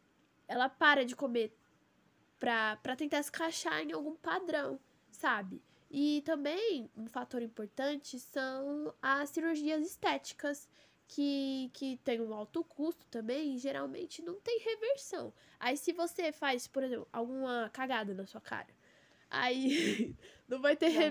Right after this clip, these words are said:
Speaker 1: reversão. Não, não dá pra você reverter isso.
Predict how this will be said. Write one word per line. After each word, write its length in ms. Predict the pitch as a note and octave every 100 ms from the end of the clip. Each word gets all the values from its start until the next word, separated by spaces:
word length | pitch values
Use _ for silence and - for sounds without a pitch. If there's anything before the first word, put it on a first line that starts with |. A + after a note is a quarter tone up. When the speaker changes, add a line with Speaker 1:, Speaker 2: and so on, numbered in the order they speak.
| G#3
Speaker 1:
reversão. 560 | - G#3+ F#3+ G#4+ E3+ D4 - _ _ -
Não, 180 | A3+ C4
não 240 | C#4 F4
dá 240 | F#4 A#3 A3 _ _ _
pra 160 | B3 A3+
você 240 | A3 -
reverter 480 | G3 G3 F#3+ - G3
isso. 360 | A2+ - -